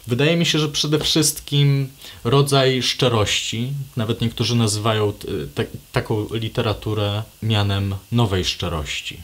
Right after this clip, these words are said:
jakiegoś takiego otwarcia, obnażenia, niestylizowania się,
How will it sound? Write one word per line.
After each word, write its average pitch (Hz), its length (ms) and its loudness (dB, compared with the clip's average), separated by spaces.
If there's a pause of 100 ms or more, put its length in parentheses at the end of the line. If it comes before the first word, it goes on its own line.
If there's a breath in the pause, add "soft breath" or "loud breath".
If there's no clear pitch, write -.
(460 loud breath)
jakiegoś 98 360 -2
takiego 101 360 -2
otwarcia, - 640 -2
obnażenia, 98 880 0 (340 loud breath)
niestylizowania 101 960 2
się, 82 300 -6